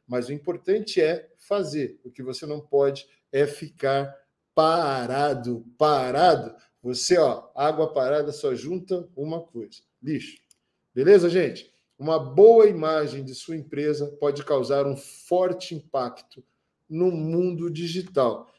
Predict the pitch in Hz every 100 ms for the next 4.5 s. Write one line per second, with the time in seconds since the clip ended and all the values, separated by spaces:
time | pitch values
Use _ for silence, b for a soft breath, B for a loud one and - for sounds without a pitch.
0 | - - - 180 175 170 - 160 143 -
1 | 135 - - 147 131 - - 220 208 214
2 | 180 160 160 156 139 147 151 - 156 156
3 | 151 B B B - 165 226 226 208 175
4 | 180 139 139 139 139